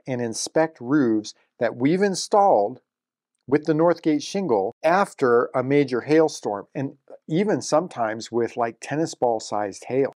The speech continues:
And the reason that I'm so <laughs> excited about the CertainTeed Northgate product is because out of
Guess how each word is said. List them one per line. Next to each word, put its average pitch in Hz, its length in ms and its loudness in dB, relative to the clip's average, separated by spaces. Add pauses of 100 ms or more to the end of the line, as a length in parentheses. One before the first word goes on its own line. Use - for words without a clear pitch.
And 139 100 -2
the 147 60 2
reason 180 260 2
that 143 260 0 (360)
I'm 127 180 -4
so 190 380 2
<laughs> - 0 -
excited 151 520 0
about 131 380 2
the 135 80 -8
CertainTeed 127 540 -4
Northgate 143 440 -2
product 101 380 -4 (400)
is 139 160 -2
because 127 560 -2 (100)
out 127 120 0
of 120 100 -4